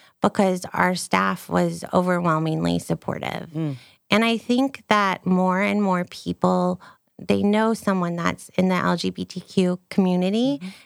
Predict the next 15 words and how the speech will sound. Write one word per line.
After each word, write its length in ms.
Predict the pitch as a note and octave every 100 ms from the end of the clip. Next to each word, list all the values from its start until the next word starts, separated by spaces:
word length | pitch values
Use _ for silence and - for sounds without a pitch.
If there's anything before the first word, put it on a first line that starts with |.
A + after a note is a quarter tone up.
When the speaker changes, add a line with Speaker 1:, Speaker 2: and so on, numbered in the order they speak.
| -
Speaker 1:
And 140 | G#3
I 100 | G#3 G#3
feel 220 | - A3+
like 260 | A#3 C4 -
most 500 | G3+ G3 F#3+ G3+ -
people, 720 | - G#3 - F#3+ F#3 F#3 F3+ - _
all, 260 | G3 G3 -
all 180 | - A#3+
the 120 | B3+
people 340 | B3+ A3 G3+ F#3+
that 180 | F#3 -
reached 300 | F3+ - F3+
out 180 | F3 -
to 80 |
me 360 | F#3+ F3 F#3